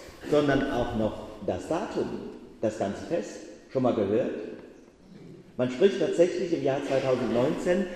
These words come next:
von einem sogenannten Osterparadoxon. Finde ich total interessant. Hätten Sie das gewusst? Googeln Sie das mal. Hochinteressant. Wenn ich das jetzt anfange zu erklären, dann dauert das länger als eine normale Predigt.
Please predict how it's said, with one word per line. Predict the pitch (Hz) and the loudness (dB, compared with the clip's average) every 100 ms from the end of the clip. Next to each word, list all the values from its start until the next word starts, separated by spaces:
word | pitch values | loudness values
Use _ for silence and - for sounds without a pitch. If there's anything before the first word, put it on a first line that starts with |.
| - - | -8 -6
von | 139 | -2
einem | 135 131 | 0 0
sogenannten | 135 151 156 131 113 101 | 2 2 2 2 0 4
Osterparadoxon. | 175 208 - 190 - 101 85 80 - - - - - - | 6 6 4 -2 -2 -4 -4 -4 -6 -6 -6 -8 -12 -10
Finde | - 120 | -4 -2
ich | 117 110 | -4 -6
total | 127 123 | -6 -4
interessant. | 127 120 - 120 110 104 - - - | -4 -6 -6 -6 -6 -8 -12 -18 -14
Hätten | 104 - 113 | -12 -8 -6
Sie | 104 | -4
das | 95 - | -6 -6
gewusst? | - - - - - - - - - - - - - | -6 -8 -10 -14 -18 -20 -20 -20 -20 -20 -20 -8 4
Googeln | 185 214 120 | 6 6 6
Sie | 104 | 2
das | - - | 0 -4
mal. | 92 - 64 65 - - | -6 -6 -8 -8 -2 4
Hochinteressant. | 196 - - - 104 78 67 - - - - | 4 4 -2 -2 -2 -2 -6 -10 -16 -10 -2
Wenn | 131 | -2
ich | 127 | 2
das | 175 185 | 0 2
jetzt | 180 180 147 | -2 -2 -2
anfange | 190 185 170 160 | -4 -4 -4 -4
zu | - | -4
erklären, | - - 101 113 160 214 220 - - - | -4 0 2 2 0 -2 -4 -8 -12 0
dann | 131 143 | 2 2
dauert | 143 139 151 | 2 0 0
das | 135 131 - | 0 -2 0
länger | 110 185 202 | 2 2 2
als | 104 - | -2 -2
eine | 107 104 | -2 -2
normale | 92 90 92 | -2 -4 -4
Predigt. | 90 101 - | -6 -8 -8